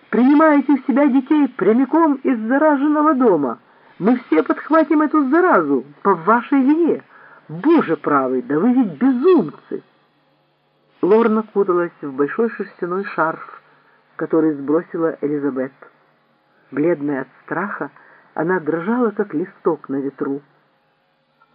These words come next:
Лорна выглядела по-настоящему жалкой, но Элизабет больше не чувствовала к ней ничего, кроме презрения. "Александр де Воронвиль был здесь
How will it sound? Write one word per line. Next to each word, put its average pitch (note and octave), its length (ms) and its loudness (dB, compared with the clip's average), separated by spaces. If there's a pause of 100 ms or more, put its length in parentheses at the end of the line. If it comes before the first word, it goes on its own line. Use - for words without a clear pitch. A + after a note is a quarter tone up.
(400)
Лорна E3 440 0
выглядела D#3 520 -4
по-настоящему F3 920 -8
жалкой, - 640 -6 (600)
но D#3+ 200 -2
Элизабет F3+ 600 -2
больше F3 300 -4
не E3 120 -8
чувствовала C#3 520 -4
к - 100 -20
ней C#3+ 160 -2
ничего, E3 540 -2 (480)
кроме E3+ 360 -4
презрения. A#2+ 720 -8 (1400)
"Александр D#3 720 -2
де E3 140 0
Воронвиль E3 540 -2
был D#3+ 240 -2
здесь D#3+ 360 -2